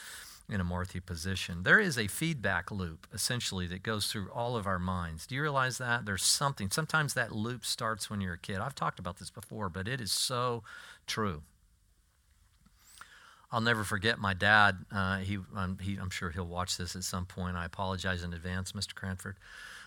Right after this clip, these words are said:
But, uh, he made a comment to me in that feedback loop. I have heard that over and over and over through my mind.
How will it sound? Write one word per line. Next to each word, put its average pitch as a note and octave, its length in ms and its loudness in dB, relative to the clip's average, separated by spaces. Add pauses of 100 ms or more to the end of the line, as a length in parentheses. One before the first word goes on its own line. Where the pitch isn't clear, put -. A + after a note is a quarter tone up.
But, G2 380 2
uh, F#2+ 200 6
he A2+ 160 -2
made C#3 180 4
a G2+ 40 2
comment B2+ 500 4
to A2 100 0
me G2 280 2
in G2 120 0
that G#2 160 -2
feedback G#2+ 500 0
loop. G#2 220 -2
I B2 120 4
have G2+ 140 0
heard A#2+ 240 4
that A2 300 0
over C3 400 -2
and G2+ 180 -2
over G#2+ 360 -2
and F#2 100 -6
over F#2+ 320 -4
through F#2 180 -6
my F2 160 -2
mind. F2 520 -4